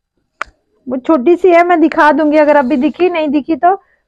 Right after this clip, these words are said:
तो बाद में जरूर दिखाऊंगी। बहुत छोटी है, fold होके, अ, इसमें रखा हुआ था ना, जब मैंने देखा, "अरे ये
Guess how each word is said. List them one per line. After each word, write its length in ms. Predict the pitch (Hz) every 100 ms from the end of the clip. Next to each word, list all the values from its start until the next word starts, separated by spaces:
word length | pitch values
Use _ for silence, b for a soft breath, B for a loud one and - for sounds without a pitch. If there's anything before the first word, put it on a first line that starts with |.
| -
तो 80 | 226
बाद 280 | 240 247 254
में 140 | 269
जरूर 240 | 277 269
दिखाऊंगी। 580 | 226 254 247 214 208 214 - _ _ _ _ -
बहुत 340 | 254 339 392 392
छोटी 280 | 359 247 311
है, 140 | 247
fold 360 | 247 311 311 320
होके, 160 | 320
अ, 460 | 339 262 269 277 269
इसमें 360 | 254 277 294 b b b 262
रखा 180 | 247 302
हुआ 180 | 311
था 120 | 330 427
ना, 200 | 494 330
जब 120 | 330
मैंने 260 | 359 359
देखा, 320 | 311 277 277 262
"अरे 280 | 349 349
ये 80 | 320